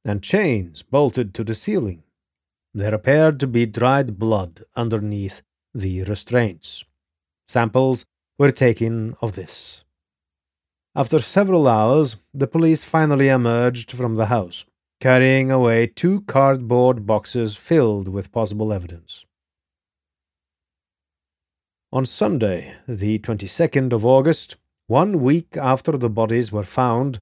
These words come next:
medical investigators identified the remaining two women. One was seventeen-year-old Cynthia Hines, sometimes known as Cookie.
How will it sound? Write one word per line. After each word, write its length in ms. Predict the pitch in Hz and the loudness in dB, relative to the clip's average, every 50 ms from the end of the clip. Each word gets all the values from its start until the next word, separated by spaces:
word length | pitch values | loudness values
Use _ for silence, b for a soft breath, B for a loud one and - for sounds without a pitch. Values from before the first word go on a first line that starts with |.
| _ _ _ _ _ _ _ _ _ | _ _ _ _ _ _ _ _ _
medical 400 | - 123 147 180 175 - 180 180 | -2 0 2 2 4 4 4 4
investigators 840 | 170 170 156 131 143 123 - - 127 123 123 123 117 127 127 123 120 | 4 4 2 2 0 0 -2 -2 0 0 2 2 2 0 0 2 2
identified 840 | 120 113 113 123 120 117 - 107 - 123 120 123 123 123 120 123 - | 0 0 0 0 -2 -2 -2 -4 0 2 4 4 4 2 0 -4 -8
the 300 | - 120 107 120 120 117 | -8 -4 -2 0 2 2
remaining 480 | 113 120 113 117 117 113 107 110 110 104 | 2 2 0 0 0 0 0 -2 -4 -4
two 260 | - - - 110 101 | -6 -6 -4 -4 -4
women. 380 | 95 101 107 98 90 87 87 - _ _ _ _ _ _ _ _ _ _ _ _ _ _ - | -2 -4 -4 -4 -6 -8 -10 -16 _ _ _ _ _ _ _ _ _ _ _ _ _ _ -2
One 420 | 101 113 120 123 143 170 180 156 | 0 2 2 2 2 0 0 0
was 200 | 123 113 104 - | 0 0 0 0
seventeen-year-old 1200 | - 147 147 170 185 170 - 165 156 151 156 151 151 143 135 127 120 120 123 127 123 127 123 117 | 0 0 0 0 0 0 2 2 4 4 4 2 2 2 2 4 4 4 4 4 4 2 0 -2
Cynthia 520 | - - - 180 180 - - 175 170 165 | -4 -2 -2 0 0 0 0 0 0 0
Hines, 680 | 147 - - 139 123 110 101 92 90 82 82 - - - - _ _ _ _ _ _ _ _ - | 0 0 0 0 0 0 0 -2 -6 -8 -12 -16 -20 -20 -20 _ _ _ _ _ _ _ _ -6
sometimes 640 | - 135 131 135 127 113 127 127 131 131 131 127 110 | -2 0 0 0 0 2 2 2 2 2 2 0 -2
known 360 | 110 113 117 131 135 139 123 | -2 -2 0 0 0 0 -2
as 180 | 104 95 - - | -2 -4 -8 -10
Cookie. 520 | _ - 180 156 - - 101 98 - | _ -2 -2 -2 -2 -4 -10 -10 -12